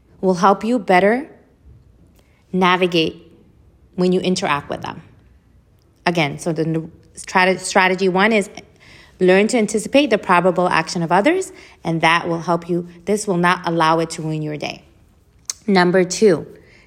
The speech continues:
second strategy, let go of others' little me. Remember, every one of, everyone has an ego. We have an ego. Other people have an ego, right? That's that little me, the one that looks for admiration, poor me, uh, the one that acts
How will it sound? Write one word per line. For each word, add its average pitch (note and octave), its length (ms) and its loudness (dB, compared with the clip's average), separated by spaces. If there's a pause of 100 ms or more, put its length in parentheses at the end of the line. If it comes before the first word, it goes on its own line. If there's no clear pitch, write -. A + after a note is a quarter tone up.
second G3+ 340 -2
strategy, - 580 -4 (260)
let G#3+ 360 4
go A#3+ 180 6
of G#3 260 0
others' F3+ 380 2
little E3 340 -2
me. D#3 340 -4 (500)
Remember, G3+ 220 2
every G3+ 280 2
one G#3+ 180 0
of, G#3+ 120 0 (120)
everyone G#3+ 380 2
has E3 220 -4
an E3 80 -4
ego. - 380 -10 (140)
We E3+ 200 0
have F3 200 0
an F3 80 -2
ego. E3 440 -4 (280)
Other D#3+ 260 2
people E3 280 -6
have C3+ 180 -4
an - 80 -8
ego, - 320 -14
right? D#3 180 -2
That's D#3 220 -2
that D3+ 160 0
little E3+ 360 4
me, E3 420 0 (300)
the E3 100 2
one D#3 300 4
that D3+ 280 0 (220)
looks D#3+ 380 -2
for D#3 180 -2
admiration, D#3+ 1000 -2
poor D3+ 320 -4
me, E3+ 720 2 (280)
uh, C3+ 320 0
the C#3+ 100 -8
one D3 200 -4
that C#3+ 160 -2
acts - 300 -6